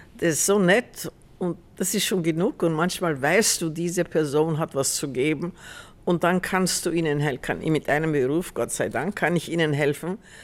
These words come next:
der Welt zu geben, was sie zu geben haben. Ob du jemand anderen gefällst oder nicht, oder <laughs> wenn man dir böse Sachen tut, das ist so egal.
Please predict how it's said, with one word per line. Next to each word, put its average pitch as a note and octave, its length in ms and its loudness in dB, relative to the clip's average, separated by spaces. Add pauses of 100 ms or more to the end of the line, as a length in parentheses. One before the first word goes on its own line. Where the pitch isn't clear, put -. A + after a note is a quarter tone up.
(140)
der D3+ 160 0
Welt E3 200 4
zu - 160 -4
geben, D#3 340 -4
was D3 160 -4
sie D3 100 -10
zu - 160 -6
geben D#3+ 380 -6
haben. B3 360 -10 (140)
Ob F3 260 2
du F#3 100 6
jemand E3 360 2
anderen E3+ 300 2
gefällst E3 500 4
oder D#3+ 160 2
nicht, F#3+ 400 4
oder D#3 240 6 (200)
<laughs> A#3+ 200 2
wenn G#3+ 100 8
man E3+ 160 4
dir E3 100 8
böse D#3+ 420 2
Sachen D#3 340 -2
tut, E3 160 -2 (380)
das F#3+ 200 -2
ist - 180 -4
so F3+ 180 0
egal. D#3+ 600 -4